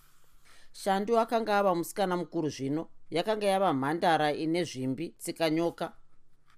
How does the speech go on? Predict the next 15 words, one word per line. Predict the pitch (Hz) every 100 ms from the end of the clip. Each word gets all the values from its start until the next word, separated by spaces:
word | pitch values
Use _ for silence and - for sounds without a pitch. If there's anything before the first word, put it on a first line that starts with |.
| - - - - - -
Hakuna | 151 - 240 254
anoziva | 233 220 180 156 185
kuti | 190 185
sei | - 240 240
akanga | 175 185 196 185
anonoka | 170 170 160 165
kuroorwa | 151 143 156 147 131
kudai. | 175 147 143 127 - - - - - - -
Aitoita | 240 254 214 202 170
samai | 170 165 185 185
vemba, | 175 175 160 139 - - -
achigara | - 147 202 160 147
nomwana | 175 170 170 160
wamai | 151 156 156
vake. | 143 135 - 139